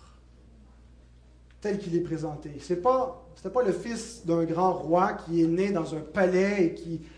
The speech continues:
dès la naissance, a eu un, un grand pouvoir sur la terre. Il a eu une naissance complètement ignorée.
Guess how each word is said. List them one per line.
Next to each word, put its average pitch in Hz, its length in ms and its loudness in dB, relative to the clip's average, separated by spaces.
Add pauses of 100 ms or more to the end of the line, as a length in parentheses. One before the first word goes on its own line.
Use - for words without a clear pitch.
dès 196 140 2
la 208 100 6
naissance, 202 520 2
a 185 60 2
eu 208 340 2 (1120)
un, 165 260 0
un 165 100 0
grand 202 280 4
pouvoir 202 420 4
sur 202 140 -2
la 180 120 4
terre. 220 440 0 (220)
Il 165 100 2
a 196 40 6
eu 226 160 0
une 208 220 2
naissance 233 540 0
complètement 262 520 2
ignorée. 214 680 0